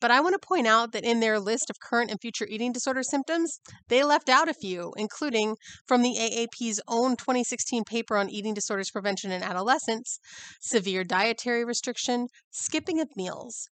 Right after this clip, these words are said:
prolonged periods of starvation, and the use of self-induced vomiting, diet pills, or laxatives. Let's remember that even if their intensive behavioral therapy recommendations don't devolve into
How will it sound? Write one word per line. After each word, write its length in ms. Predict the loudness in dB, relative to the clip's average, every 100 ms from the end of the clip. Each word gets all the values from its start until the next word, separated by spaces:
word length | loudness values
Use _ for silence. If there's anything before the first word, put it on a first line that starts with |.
| _
prolonged 560 | -2 0 4 4 2 -4
periods 320 | -2 -2 -2
of 60 | -2
starvation, 680 | 0 0 -2 -2 -2 -4 -6 -16 -10 -2
and 120 | 2
the 60 | 2
use 180 | 0
of 60 | -2
self-induced 600 | 0 2 2 -2 -4 0
vomiting, 600 | 4 4 2 0 -2 -4 _ _ _ 2
diet 340 | 4 4 0
pills, 440 | -4 -2 -2 -6 -6
or 140 | -2
laxatives. 680 | 0 -2 -6 -16 -16 -16 -16 _ _ _ _ -4
Let's 320 | 0 2 0
remember 360 | 0 2 2 -2
that 140 | -4
even 240 | -4 0 0
if 80 | 0
their 200 | 0 0 0
intensive 640 | -2 -2 0 -2 0 -4
behavioral 560 | -4 -4 -2 -2 -2 -2
therapy 320 | -2 -4 -4
recommendations 800 | -4 -4 -4 -4 -4 -6 -6 -8
don't 500 | -6 2 2 2 -2
devolve 400 | -2 2 2 0
into 160 | -6